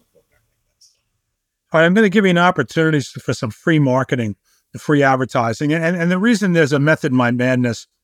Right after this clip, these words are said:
Speaker 2: as I've been with FreightWaves and I cover, let's say, software services,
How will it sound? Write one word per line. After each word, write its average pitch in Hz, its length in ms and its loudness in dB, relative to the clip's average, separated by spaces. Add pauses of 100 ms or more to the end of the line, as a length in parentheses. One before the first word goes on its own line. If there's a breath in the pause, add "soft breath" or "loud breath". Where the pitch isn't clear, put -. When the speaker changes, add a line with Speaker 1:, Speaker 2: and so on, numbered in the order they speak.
(680)
Speaker 2:
as 147 140 0
I've 160 160 2
been 156 160 0
with 135 120 -2
FreightWaves 131 560 0 (480)
and 143 120 0
I 143 80 2
cover, 143 280 -2
let's 131 180 -2
say, 135 140 0
software 135 440 0
services, 120 680 -4